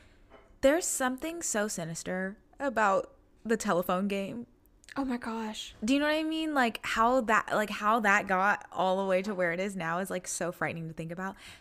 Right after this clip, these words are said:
Speaker 1: But I feel like there's something even, like, deeper, like, <sighs> like the devil worshipping thing. That's just, it's a lot.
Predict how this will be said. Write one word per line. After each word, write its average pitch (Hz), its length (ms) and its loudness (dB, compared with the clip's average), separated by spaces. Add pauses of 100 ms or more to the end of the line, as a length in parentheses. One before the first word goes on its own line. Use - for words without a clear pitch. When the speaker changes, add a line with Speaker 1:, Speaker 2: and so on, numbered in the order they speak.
Speaker 1:
But 302 100 0
I 330 80 6
feel 339 140 -2
like 466 140 -4
there's 370 120 -2
something 285 320 -4
even, 240 240 -6
like, 214 240 -4
deeper, 220 480 -4 (380)
like, 185 400 -2 (580)
<sighs> - 80 -6 (1700)
like 208 140 -2
the 208 80 -2
devil 185 280 0
worshipping 180 420 -4
thing. - 180 -10
That's 170 180 -10
just, - 240 -8
it's - 140 -10
a - 40 -8
lot. 71 340 -8